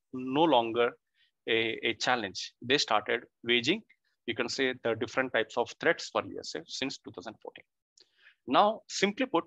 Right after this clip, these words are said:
the enemies for U S A has changed. Okay, new and new enemies were created. Now, because of this reason, U S somehow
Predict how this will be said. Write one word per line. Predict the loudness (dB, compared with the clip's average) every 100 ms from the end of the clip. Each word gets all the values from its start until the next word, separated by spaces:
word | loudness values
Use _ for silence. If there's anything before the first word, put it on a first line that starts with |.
| 0
the | 0
enemies | 4 4 4 2
for | 2 2
U | 0
S | -2 -2
A | -4
has | -4 -4
changed. | -6 -6 -6 -6 -10 _ _ _ _ _ _ _ _ _ -8
Okay, | 0 0
new | 2 4 4
and | 4
new | 4 4
enemies | 2 -2 -4 -4
were | -6
created. | -12 -18 -18 -20 _ _ _ _ _ -20 -2
Now, | 0
because | 2 4 6 6
of | 2 2
this | -6 -4
reason, | -6 -8 -12 -18 _ _
U | 2 4 6
S | 2 -4 -12
somehow | -2 0 0 0 -2